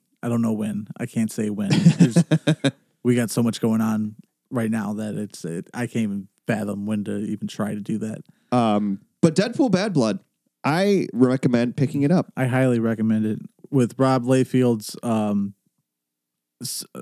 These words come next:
Speaker 1: uh, full page action spreads.
Speaker 2: Yeah.
Speaker 1: It's just enough to give your, your nerd kid inside of you jitters.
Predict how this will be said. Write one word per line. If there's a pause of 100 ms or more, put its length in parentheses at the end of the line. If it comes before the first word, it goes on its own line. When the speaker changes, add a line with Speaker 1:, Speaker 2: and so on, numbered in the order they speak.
(180)
Speaker 1:
uh, (200)
full
page
action
spreads.
Speaker 2:
Yeah. (460)
Speaker 1:
It's
just
enough
to
give (120)
your,
your
nerd
kid
inside
of
you
jitters.